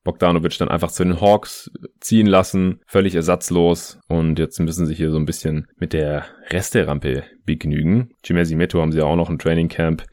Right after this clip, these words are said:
Deal gegeben. Das war ein Second Round Pick der Spurs, aber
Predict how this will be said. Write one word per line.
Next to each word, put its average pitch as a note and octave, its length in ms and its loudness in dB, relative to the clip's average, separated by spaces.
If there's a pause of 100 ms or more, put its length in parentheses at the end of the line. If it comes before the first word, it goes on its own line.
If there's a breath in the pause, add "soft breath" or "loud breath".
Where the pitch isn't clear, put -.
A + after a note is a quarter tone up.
Deal B2 180 8
gegeben. A2 500 6
Das F2+ 240 -4
war E2 220 2
ein D#2+ 80 -2
Second E2+ 340 -6
Round D2+ 180 -8
Pick - 260 -10
der D2+ 320 -10
Spurs, - 600 -2
aber C#2+ 360 -4